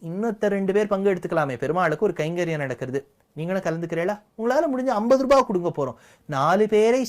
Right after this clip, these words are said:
சேர்த்தாலன்னு ஒரு கைங்கரியம் நடையேறும். அதனால இந்த கைங்கரியம் செய்வதற்காக ஐயமும் பிச்சையும் ஆந்தனையும் கைகாட்டி உய்யுமாறெண்ணி உகந்தேலோர் எம்பாவாய் என்று ஆண்டாள்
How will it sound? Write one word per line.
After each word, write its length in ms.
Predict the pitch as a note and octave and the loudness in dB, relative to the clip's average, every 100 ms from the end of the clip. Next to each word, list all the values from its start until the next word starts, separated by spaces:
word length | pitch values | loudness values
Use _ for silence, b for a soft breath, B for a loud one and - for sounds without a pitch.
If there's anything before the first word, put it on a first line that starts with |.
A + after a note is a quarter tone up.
| - | 0
சேர்த்தாலன்னு 600 | F#3 G#3 A3+ A3+ A3+ A3 | 0 2 4 6 4 2
ஒரு 220 | B3+ A#3+ | 2 2
கைங்கரியம் 520 | - G#3+ A3+ A3+ A3+ G#3 | 0 0 2 2 2 0
நடையேறும். 520 | F#3+ G3 G3 F#3+ F#3 B B - | 2 4 4 2 -2 B B -2
அதனால 360 | D#3+ D#3+ G3+ | 0 2 2
இந்த 240 | C4 F3 - D3 | 0 -2 -2 -2
கைங்கரியம் 520 | D3+ G3 G#3 G3+ G3 | -2 0 0 0 -2
செய்வதற்காக 960 | - F#3 G3 G#3 G3 - A3 B3 C4+ B B | -2 -2 0 0 0 2 4 6 2 B B
ஐயமும் 600 | C3 E3+ G#3+ G#3 F#3 C#3+ | 0 2 4 4 2 -2
பிச்சையும் 640 | - E3 - A3 G#3+ F#3+ D3+ | -6 -8 -4 -2 0 0 0
ஆந்தனையும் 600 | C3 D#3 F#3+ F3+ D3+ C3 | 0 0 -2 -2 -4 -6
கைகாட்டி 720 | B2 A#2+ D3+ D#3+ E3 D4 A#3+ b b F#3 | -4 -2 2 2 2 -2 -4 b b -4
உய்யுமாறெண்ணி 1000 | G#3 A3 D4 D4+ C#4+ B3+ G#3 G3+ C4 E4 C#4+ | -2 2 4 4 6 6 6 4 2 0 0
உகந்தேலோர் 680 | F#3+ F#3 F3 D#3+ C#3+ C#3+ G3+ | 0 0 0 0 2 2 0
எம்பாவாய் 540 | C#3 C#3 C3+ C3 A#2+ A#2 | 0 2 4 4 2 0
என்று 240 | A2+ A#2 | -4 -6
ஆண்டாள் 580 | G2+ G2+ A2+ A#2+ D#3+ | -6 -8 -2 2 2